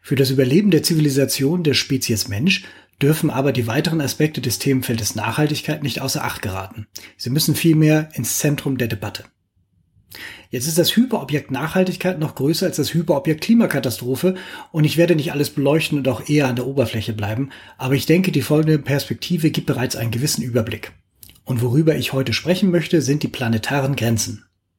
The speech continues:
Als planetare Grenzen werden ökologische Grenzen der Erde bezeichnet, deren Überschreitung die Stabilität des Ökosystems und damit die Lebensgrundlagen der Menschheit gefährdet. Daher lohnt es sich hier mal den Fokus zu setzen.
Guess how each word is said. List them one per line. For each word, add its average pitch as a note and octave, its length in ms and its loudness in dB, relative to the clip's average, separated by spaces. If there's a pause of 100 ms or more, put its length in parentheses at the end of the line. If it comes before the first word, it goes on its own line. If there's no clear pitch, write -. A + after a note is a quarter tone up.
(800)
Als - 200 -4
planetare D#3 500 4
Grenzen E3 400 2
werden D#3 160 4
ökologische D3 560 0
Grenzen D3 400 -2
der C3+ 140 -2
Erde C3+ 180 0
bezeichnet, C3 580 -2 (300)
deren C3+ 160 4
Überschreitung D3+ 640 0
die D3 100 -4
Stabilität B2+ 540 -2
des A2 140 -4
Ökosystems F#3+ 840 0 (280)
und C#3 180 -4
damit D3 240 2
die C#3 60 0
Lebensgrundlagen C#3+ 800 0
der C3+ 100 -2
Menschheit A#2 340 -2
gefährdet. G2 480 -12 (320)
Daher C3+ 220 2
lohnt D#3+ 260 4
es F3 80 2
sich D3+ 160 0
hier F#3+ 400 0
mal D3+ 400 0
den - 240 -6
Fokus F#3+ 420 -6
zu G#2+ 60 -8
setzen. G2+ 400 -10